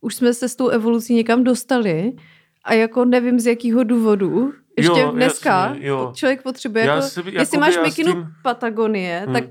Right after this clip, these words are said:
Speaker 1: už nepotřebuješ mít chlupatý
Speaker 2: Jo,
Speaker 1: záda.
Speaker 2: já s tím jako obecně taky nesouhlasím, ale, <laughs> ale moc se mně nedaří jako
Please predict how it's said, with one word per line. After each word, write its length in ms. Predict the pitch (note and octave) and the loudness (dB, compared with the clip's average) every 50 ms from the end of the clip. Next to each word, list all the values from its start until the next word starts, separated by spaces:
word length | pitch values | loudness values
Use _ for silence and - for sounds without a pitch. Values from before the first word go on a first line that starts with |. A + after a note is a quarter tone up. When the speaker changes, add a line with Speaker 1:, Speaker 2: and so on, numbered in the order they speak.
| B2+ | -10
Speaker 1:
už 160 | - C#4 B3+ C#4 | -10 -8 -4 -2
nepotřebuješ 680 | C4+ C#4+ C#4+ D#4+ D#4 - - C4 G3+ G#3 G3+ G#3 G3+ | -2 -2 -2 -4 -4 -4 -4 -2 0 2 2 2 0
mít 140 | A3 G#3+ - | -2 -4 -4
chlupatý 380 | - G#3+ F#3 - F#3 F3+ - C3 | -6 -8 -4 -4 -2 0 0 2
Speaker 2:
Jo, 100 | C3 B2+ | 2 2
Speaker 1:
záda. 280 | A#2+ A#2+ A#2+ - - F3+ | 0 0 -2 -4 -4 -2
Speaker 2:
já 200 | C#3 D3 D#3 D3+ | 0 0 0 0
s 80 | C#3 - | -2 -6
tím 180 | - F3+ F#3 | -10 -6 -6
jako 220 | F#3 E3+ F3 F#3+ F3+ | -6 -6 -6 -6 -6
obecně 440 | E3+ D3+ E3 E3 D#3+ - - G3 | -4 -2 -4 -4 -4 -6 -8 -8
taky 280 | - F3 E3 E3 - D3 | -6 -6 -8 -6 -6 -6
nesouhlasím, 720 | C#3 C3+ B2 - - C3 A#2 A#2+ A#2+ A2+ A2+ - - A2+ G#2+ B2 A#2+ - | -4 -4 -6 -6 -8 -8 -6 -4 -6 -6 -8 -8 -10 -6 -4 -4 -2 -2
ale, 260 | B2 B2 C3 C#3 C3+ C3 - - A4+ | 0 0 0 0 0 -2 -4 -10 -10
<laughs> 200 | - - - G#3+ | -6 -2 -2 0
ale 320 | D3+ C3 C3 C3+ C#3 C3+ C3+ - | 0 0 0 -2 -4 -4 -6 -6
moc 260 | C3+ C3 C#3 C#3 C3+ | -6 -4 -4 -4 -6
se 100 | - - D3 | -4 -4 -2
mně 160 | D3 D3+ D3 | -2 0 0
nedaří 400 | D3 D3+ D3 D3+ D3 C#3 D3+ D3 | 0 0 2 0 0 -2 -2 -4
jako 520 | D3 D3 C#3 C#3+ D#3 D#3 D3+ D3+ D3+ D#3 | -4 -4 -4 -4 -2 0 0 0 0 -2